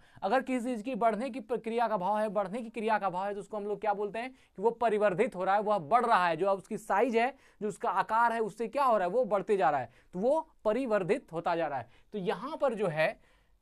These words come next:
विकिरण के प्रेरित उत्सर्जन से प्रकाश परिवर्धन, मतलब यह जो विकिरण है इससे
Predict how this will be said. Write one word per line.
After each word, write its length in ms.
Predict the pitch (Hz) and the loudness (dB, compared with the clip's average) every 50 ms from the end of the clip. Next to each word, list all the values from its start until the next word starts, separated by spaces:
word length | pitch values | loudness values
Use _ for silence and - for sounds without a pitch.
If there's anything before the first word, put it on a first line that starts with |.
| - | -14
विकिरण 580 | 135 135 190 214 - 226 240 269 311 320 320 294 | -8 -6 -6 -6 -4 -2 -2 0 0 -2 -2 -6
के 220 | 214 262 285 285 | -6 -4 -4 -4
प्रेरित 440 | 277 - - - 233 226 240 262 262 | -6 -8 -6 -2 0 0 0 0 -2
उत्सर्जन 640 | 214 220 202 - - 220 220 208 196 247 262 262 254 | -4 -6 -8 -6 -4 -4 -2 -2 -2 -2 -4 -4 -2
से 180 | - 254 269 | -2 -2 -2
प्रकाश 580 | 262 247 233 220 - 220 220 233 254 - - _ - | -2 -2 -6 -4 -2 -2 -2 -2 -2 -6 -10 _ -2
परिवर्धन, 680 | 214 185 185 180 180 170 170 151 160 208 196 143 110 - _ _ _ _ - 190 | 0 2 2 2 0 0 -2 -2 -4 -4 -4 -6 -8 -12 _ _ _ _ -14 -12
मतलब 420 | 208 226 277 254 240 262 262 - _ _ _ _ - | -6 -2 0 0 0 0 -2 -12 _ _ _ _ -10
यह 220 | 175 190 226 262 262 | -6 -4 -2 -2 0
जो 120 | 254 240 | 0 0
विकिरण 440 | 196 220 208 - 226 240 277 302 285 | 0 0 -2 -4 -4 -2 -2 -2 -2
है 240 | 233 233 262 294 262 | -2 -2 -2 -2 -2
इससे 220 | 233 220 - 247 | -2 -4 -6 -8